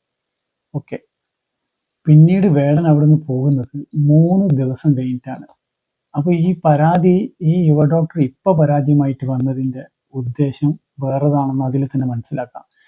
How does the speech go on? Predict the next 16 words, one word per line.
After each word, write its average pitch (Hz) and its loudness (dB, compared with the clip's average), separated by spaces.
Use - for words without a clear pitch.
അന്ന് 170 6
വേടൻ 165 2
അവിടെ 156 4
എത്തിയിട്ട് 139 -4
മോശമായിട്ട് 151 2
പെരുമാറി, 131 -4
പിന്നീട് 156 4
ബലാത്സംഗം 131 -6
ചെയ്ത്, 120 -12
ഏ, 147 -6
എന്നിട്ട് 160 4
മൂന്ന് 151 6
ദിവസം 147 0
അവിടെ 135 -4
തങ്ങിയിട്ടാണ് 135 -6
വേടൻ 139 4